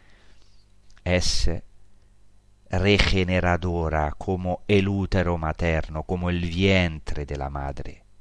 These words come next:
Esa es una de las palabras principales en el Antiguo Testamento para expresar la misericordia de Dios. Rachamim, las entrañas de misericordia.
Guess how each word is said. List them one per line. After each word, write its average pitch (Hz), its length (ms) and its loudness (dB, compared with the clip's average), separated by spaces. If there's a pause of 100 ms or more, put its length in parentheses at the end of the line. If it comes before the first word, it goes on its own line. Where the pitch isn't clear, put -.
(760)
Esa 85 260 2
es - 140 0
una 95 180 0
de 90 100 4
las 90 220 4
palabras 92 580 2
principales 76 920 -2
en 76 80 -6
el 73 100 -8
Antiguo 78 400 -6
Testamento 85 800 -2 (480)
para 90 220 6
expresar 107 640 2
la 92 100 0
misericordia 90 640 0
de 82 160 -4
Dios. 78 500 -8
Rachamim, 101 800 2
las 90 380 2
entrañas 90 800 -4
de 73 100 -10
misericordia. 73 880 -10